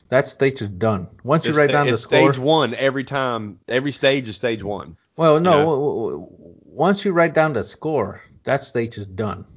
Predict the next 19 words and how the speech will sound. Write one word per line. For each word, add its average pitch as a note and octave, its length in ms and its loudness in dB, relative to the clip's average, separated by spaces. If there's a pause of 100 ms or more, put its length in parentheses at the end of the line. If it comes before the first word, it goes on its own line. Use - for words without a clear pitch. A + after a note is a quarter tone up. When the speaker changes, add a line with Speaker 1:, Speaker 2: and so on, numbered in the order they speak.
(200)
Speaker 2:
Right. F2+ 260 -6
Speaker 1:
I G2+ 80 -2
flip C#3 340 -2
the D3 80 -8
page D3 460 2
or A2 60 0
I A2 60 0
go A#2 160 -2
to A#2+ 100 -4
the A2 100 -4
next, A#2 460 -8
the A2 100 -2
next B2 260 -6
stage A#2 320 0
and G#2 100 -2
I G2+ 60 2
read. A2 360 -2
Okay, D#3 460 0
okay. D3+ 400 0